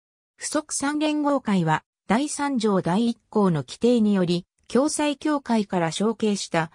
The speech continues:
施設のうちに、第八条の規定による業務以外の業務のように供されるものがあるときは、当分の間、同条の規定による業務の外、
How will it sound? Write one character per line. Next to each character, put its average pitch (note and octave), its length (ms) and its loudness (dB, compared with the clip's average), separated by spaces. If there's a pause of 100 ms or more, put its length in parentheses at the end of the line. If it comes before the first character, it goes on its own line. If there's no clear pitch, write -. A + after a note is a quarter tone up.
(160)
施 - 140 -12
設 D#4 320 -2
の E3+ 140 2
う D#3 60 -2
ち - 200 -2
に、 F#3 240 -2 (200)
第 C#4+ 260 0
八 A#3 340 -2
条 A#3 240 2
の E3 100 0
規 - 160 -14
定 A#3+ 220 2
に G3+ 160 4
よ F3+ 120 2
る E3+ 200 -2 (220)
業 D4+ 180 2
務 B3+ 180 2
以 B3 80 0
外 A#3+ 220 2
の E3+ 120 2
業 A#3+ 180 2
務 A#3+ 220 2
の G#3 120 2
よ G3+ 160 2
う G#3 40 2
に F3 140 0
供 A3+ 240 0
さ A#3+ 160 -2
れ B3 140 2
る A3 100 2
も F3+ 140 4
の G3 120 2
が F3+ 120 0
あ F3+ 80 0
る E3 100 -2
と D#3+ 160 -4
き - 140 -4
は、 D#3+ 180 -2 (220)
当 A#3 180 2
分 C#4 260 0
の C4+ 140 0
間、 G#3+ 420 0 (220)
同 D#4+ 220 2
条 C4 160 2
の F3 140 0
規 - 200 -10
定 C#4 220 2
に C#4 160 -2
よ C4 100 0
る A#3+ 100 0
業 B3+ 160 4
務 A3 180 4
の F3+ 100 0
外、 E3+ 440 -2